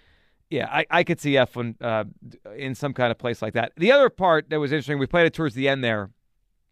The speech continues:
was the Rhys Hoskins conversation. Obviously, the fun back and forth with Howard and Dabrowski. Dabrowski saying people yelling at him when he's running about Rhys Hoskins. And then the way Sam Full described Rhys Hoskins. And did you notice how many it was,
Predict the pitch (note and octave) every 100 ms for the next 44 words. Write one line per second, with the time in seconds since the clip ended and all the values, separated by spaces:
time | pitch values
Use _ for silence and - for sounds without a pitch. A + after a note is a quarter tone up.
0 | _ _ _ - D#3+ D3 - D3+ E3 D3+
1 | C#3+ - B2+ - A2+ F#2+ - G2+ - B2+
2 | D3 C3 C3 A#2 - _ _ - C#3 E3
3 | C#3+ C#3+ C3+ C3+ C#3+ B2+ A2+ D3 D#3 D3+
4 | D3 C3+ A2+ G2 _ _ B2+ B2 D#3 D3+
5 | - D3 C3 B2+ G#2+ _ _ - C#3 B2+
6 | - - B2+ A#2 A#2 A2+ E3 D#3 D3 B2
7 | A2 A2 E3 D#3 D3+ D3 B2+ F#2+ A2 C3
8 | C3+ C#3+ D3 - C#3+ C#3+ C3 - F3 G3+
9 | G3+ F#3+ F3+ G3 F#3 D3+ A3+ A3+ F#3+ D#3
10 | - C#3+ B2+ A2 B2+ - B2 A2 - A2
11 | G#2+ - _ _ _ _ _ _ - D#3
12 | E3+ F#3 G#3+ B3 C4 A3 G#3+ G#3+ G3+ F3+
13 | D#3